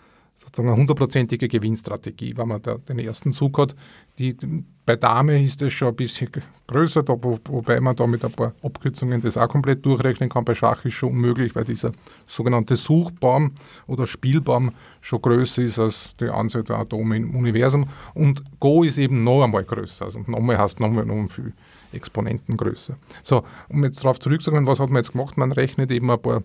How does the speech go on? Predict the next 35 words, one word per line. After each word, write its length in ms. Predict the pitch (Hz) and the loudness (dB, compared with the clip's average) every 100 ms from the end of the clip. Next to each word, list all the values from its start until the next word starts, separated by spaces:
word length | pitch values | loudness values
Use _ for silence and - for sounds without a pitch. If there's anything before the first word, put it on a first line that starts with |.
| - _ - | -8 _ -20
Z-, 140 | - - | -20 -20
Züge 380 | - 135 135 127 | -6 0 2 2
voraus, 480 | 120 104 104 135 170 | 2 2 2 2 2
man 100 | 123 | 0
versucht 420 | 123 117 139 127 | -2 -4 -4 -4
alle 160 | 127 120 | -4 -2
Möglichkeiten, 720 | 120 123 120 - 120 - 127 - - - _ _ _ _ - _ _ - | -4 -6 -8 -10 -14 -8 -10 -10 -20 -20 _ _ _ _ -20 _ _ -4
ähm, 320 | 156 135 120 - - - - | 2 2 2 -2 -16 -20 -6
äh, 380 | 139 120 117 113 | -2 0 2 2
f-, 960 | 113 - - - _ _ _ - - - | 0 -4 -18 -20 _ _ _ -20 -20 -8
äh, 240 | 143 127 127 | -4 -4 -2
durchzurechnen 920 | 151 185 185 156 147 147 147 147 135 - - - - | 2 2 2 2 4 2 2 0 -2 -10 -20 -16 -2
in 160 | 147 | 2
einer 140 | 139 123 | 4 2
gewissen 520 | 127 127 - 120 101 | 0 -2 -4 -6 0
Tiefe, 400 | 139 196 - 143 | 0 0 2 2
also 160 | 120 | 2
die 100 | 110 | -2
Anzahl 320 | 117 135 123 113 | -6 -4 0 0
der 160 | 110 | -2
Züge, 520 | - 123 151 170 175 175 - - _ - | -4 -2 2 2 2 -2 -14 -20 _ -10
ähm, 380 | 127 127 135 131 | -4 -2 0 0
sodass 400 | 139 123 123 127 | -2 -2 0 0
eben 180 | 120 | -2
diese 280 | 117 110 120 | -2 -2 -4
kombinatorische 640 | - 120 120 113 120 120 | -2 0 0 -2 -2 -2
Explosion 440 | 113 - 117 113 120 | -4 -6 -8 -4 -4
noch 160 | 117 | -2
halbwegs 400 | 107 107 113 - - _ _ | 0 -2 -6 -14 -20 _ _
zähmbar 420 | - 113 139 151 147 | -4 2 4 4 4
ist. 140 | 147 | 2
Und 200 | 139 123 | 0 2
dann 160 | 127 123 | 2 4
hat 160 | 135 | 2
man, 240 | 151 156 | 2 -2